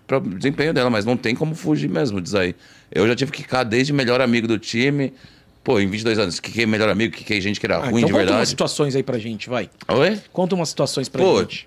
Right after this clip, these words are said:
Speaker 1: vai, no Ieda um ponto seis tive que ficar o Dead, uma época que ele
Speaker 2: Nossa,
Speaker 1: não tava
Speaker 2: você
Speaker 1: mais.
Speaker 2: ficou o Dead,
Speaker 1: É,
Speaker 2: mano.
Speaker 1: foi.
Speaker 2: Meu,
Speaker 1: Ele
Speaker 2: o cara é melhor amigo, carne e
Speaker 1: É.
Speaker 2: unha, velho.
Speaker 1: Então, eu tive que ficar o Dead porque o time já não queria, mas alguém tinha que dar notícia. Melhor que seja eu do que alguém, mesmo
Speaker 2: É.
Speaker 1: M B R.
Speaker 2: Sim,
Speaker 1: M B R,
Speaker 2: melhor
Speaker 1: M B R,
Speaker 2: é.
Speaker 1: eu tive que ser que-, eu fui quicado do M B R, né, no final ali.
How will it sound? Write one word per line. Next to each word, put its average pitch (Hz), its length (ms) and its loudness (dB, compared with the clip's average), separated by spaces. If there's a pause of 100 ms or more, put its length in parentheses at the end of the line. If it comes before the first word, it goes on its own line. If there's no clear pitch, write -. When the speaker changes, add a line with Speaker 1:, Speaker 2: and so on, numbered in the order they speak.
Speaker 1:
vai, 92 360 0
no 101 180 2
Ieda 120 300 2
um 120 80 0
ponto 127 200 0
seis 123 220 0
tive 139 100 -8
que 143 60 -10
ficar 143 160 -2
o 160 80 2
Dead, 147 240 2
uma 113 140 2
época 123 160 -4
que - 60 0
ele - 60 4
Speaker 2:
Nossa, 381 140 6
Speaker 1:
não - 80 4
tava 359 100 4
Speaker 2:
você - 120 2
Speaker 1:
mais. 131 140 4 (100)
Speaker 2:
ficou 339 140 6
o - 20 0
Dead, 247 280 4
Speaker 1:
É, 233 220 4
Speaker 2:
mano. 180 420 4
Speaker 1:
foi. 180 360 4 (360)
Speaker 2:
Meu, 330 140 4
Speaker 1:
Ele - 80 6
Speaker 2:
o - 40 0
cara 294 240 4
é - 20 0
melhor 302 240 4
amigo, 294 360 4
carne 302 300 2
e 311 40 4
Speaker 1:
É. 302 40 4 (100)
Speaker 2:
unha, 294 240 4
velho. 214 460 4 (220)
Speaker 1:
Então, 247 100 2
eu 156 80 4
tive 165 140 2
que 165 80 2
ficar 165 100 4
o 151 40 2
Dead 156 120 4
porque 170 160 0
o 190 80 4
time 160 240 0
já 170 80 4
não 185 80 -2
queria, 220 300 0
mas 104 180 2
alguém 110 220 0
tinha 151 100 0
que 160 60 -6
dar 165 80 2
notícia. 151 260 0
Melhor 101 180 2
que - 60 -4
seja 151 260 2
eu 139 120 2
do 170 80 0
que - 80 0
alguém, 214 180 2
mesmo 120 240 2
Speaker 2:
É. 147 180 2
Speaker 1:
M 143 60 4
B 160 120 4
R. 190 340 4
Speaker 2:
Sim, 302 580 4
Speaker 1:
M 147 100 4
B 165 80 4
R, 170 200 4
Speaker 2:
melhor 262 240 4
Speaker 1:
M 135 80 4
B - 100 4
R, 160 220 4
Speaker 2:
é. 151 140 6
Speaker 1:
eu 160 60 4
tive 175 160 0
que - 60 -6
ser 190 80 2
que-, 190 120 0
eu 107 100 0
fui 110 160 0
quicado 196 320 0
do 190 80 -2
M 151 100 2
B 123 80 0
R, 98 280 2
né, 95 100 0
no 87 80 -2
final 101 320 0
ali. 87 260 0